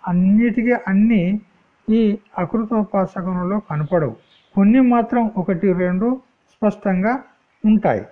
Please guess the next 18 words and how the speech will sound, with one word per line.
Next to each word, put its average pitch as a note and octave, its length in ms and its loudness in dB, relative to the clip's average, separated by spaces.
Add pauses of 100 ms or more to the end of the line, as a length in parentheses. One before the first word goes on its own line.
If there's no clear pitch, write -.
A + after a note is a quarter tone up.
(120)
అన్ని A3 460 2 (300)
ప్రసిద్ధంగా F#3 560 -4
కనపడవు. D3 1000 -6 (220)
అవరు A3 420 4 (460)
గౌణ G3+ 260 4 (140)
రహిత E3+ 300 0
హై. B2 200 -4 (400)
అయితే A#3 320 2
మిగతా G3+ 480 4
సాధనలు A3 580 2
కూడా A3 280 4
ఉన్నాయా G3+ 560 2
అతనిలో? G3+ 480 0
లేవా F#3+ 440 0 (140)
సంపూర్ణంగా F#3 680 -6 (100)
అంటే F3+ 240 -6
ఉన్నాయి, F3+ 680 2 (460)
కానీ G3+ 140 2